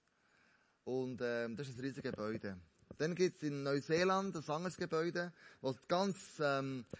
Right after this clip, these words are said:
äh, gewiefte Architekten versucht haben, äh, einer Kirche ein Bild zu geben. Und dann sind wir in Singapur gewesen, das, der Frühling, und wir sind in einem anderen <laughs> Kirchengebäude gewesen. Und du merkst, wow, das ist extrem futuristisch, das ist ein Star,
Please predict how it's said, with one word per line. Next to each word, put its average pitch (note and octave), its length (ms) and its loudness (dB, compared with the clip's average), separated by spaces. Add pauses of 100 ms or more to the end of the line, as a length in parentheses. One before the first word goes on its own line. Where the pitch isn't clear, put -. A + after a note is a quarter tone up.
(480)
äh, A#2+ 560 2
gewiefte G3 440 6
Architekten E3+ 920 4
versucht F3+ 640 2
haben, D3 260 6
äh, A2 40 0
einer B2 300 4
Kirche D#3 240 4
ein C3 160 2 (140)
Bild F#3+ 300 2
zu - 60 -14
geben. F3 300 0 (540)
Und C3+ 140 -2
dann F3 180 6
sind F3+ 180 2
wir E3 80 2
in D3+ 80 0
Singapur G3 500 2
gewesen, F#3 340 -4
das, D3+ 320 0
der C#3+ 120 0
Frühling, D#3+ 420 2
und C#3+ 200 -2
wir C#3 60 -4
sind C#3 160 -2
in B2+ 180 -2
einem A#2+ 120 0
anderen D3 280 0
<laughs> - 20 -6
Kirchengebäude E3 640 8
gewesen. D3 300 2 (500)
Und D3 140 6
du D#3 40 8
merkst, D3 240 6
wow, D#3+ 220 10
das D3+ 140 4
ist C#3+ 100 6
extrem D#3 400 6
futuristisch, D3+ 580 0
das B2+ 120 -2
ist - 60 -8
ein A#2+ 60 -4
Star, C#3+ 540 6